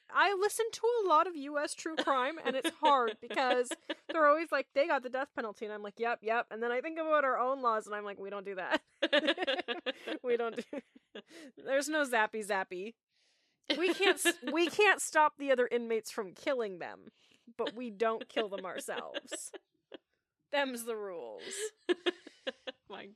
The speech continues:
Speaker 2: God. Okay, well, anyways, Thomas, Teabag.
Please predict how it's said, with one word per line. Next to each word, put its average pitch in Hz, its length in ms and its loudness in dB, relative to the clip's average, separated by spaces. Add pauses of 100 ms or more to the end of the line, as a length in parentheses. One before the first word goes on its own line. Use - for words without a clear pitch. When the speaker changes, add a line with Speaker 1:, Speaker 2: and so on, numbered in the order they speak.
Speaker 2:
God. - 240 -12 (1080)
Okay, 233 260 2
well, 240 180 2 (200)
anyways, 220 540 -4
Thomas, 277 680 0 (100)
Teabag. 220 580 0